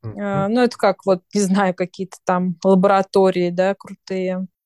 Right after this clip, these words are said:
Speaker 2: И вот этот, э, сигнал расшифровывается. Ну, грубо говоря, на экране сидит оператор и смотрит, значит, э, типа, пришло, раз, файл.
Speaker 1: Мгм.
Speaker 2: И вот он смотрит на этом экране, что это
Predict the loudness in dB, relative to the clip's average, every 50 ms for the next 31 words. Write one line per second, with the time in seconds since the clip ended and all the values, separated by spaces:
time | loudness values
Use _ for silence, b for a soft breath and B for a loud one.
0 | _ _ _ _ _ _ -2 0 2 4 4 4 2 4 2 2 2 0 0 2
1 | 2 2 4 4 2 2 0 0 -2 -6 -10 -8 -6 -4 -4 -2 -2 -4 -4 -8
2 | -12 -10 -10 -12 -10 -4 0 2 2 2 0 -2 -4 -6 -6 -6 -8 -10 -10 -6
3 | -4 -2 -2 -2 -2 0 0 0 -2 0 0 2 2 2 0 0 -2 -2 -2 -2
4 | -2 0 2 2 2 2 2 0 -2 -4 -6 -8 -4 -2 -2 -2 0 -2 -2 0
5 | 0 0 0 -2 -4 -4 -4 -4 -6 -6 -8 -6 -4 -2 -2 -2 -2 -4 -8 -10
6 | -10 -10 -10 -8 -6 -6 -6 -6 -8 -10 -12 -12 _ _ -4 -2 -2 -2 -2 -6
7 | -10 -10 -8 -8 -4 0 0 0 0 -2 -2 2 2 4 6 6 6 4 4 2
8 | 0 -6 -16 -8 -2 0 2 2 2 2 0 -4 -6 B B B B B B B
9 | B B -12 -10 -8 -8 -10 -10 -12 _ _ _ _ _ _ _ _ _ _ B
10 | B B B B B B B B B _ _ _ _ _ 2 4 4 4 4 4
11 | 2 2 2 4 2 2 0 0 -2 -4 -2 0 0 0 0 -2 -4 -6 -6 -6
12 | -6 -6 -6 -6 -8 -8 -8 -6 -4 -2 -2 -2 -2 -4 -4 -6 -6 -6 -6 -6
13 | -8 -10 -14 -20 -18 _ -8 -6 -4 -2 -2 -4 -4 -6 -6 -6 -6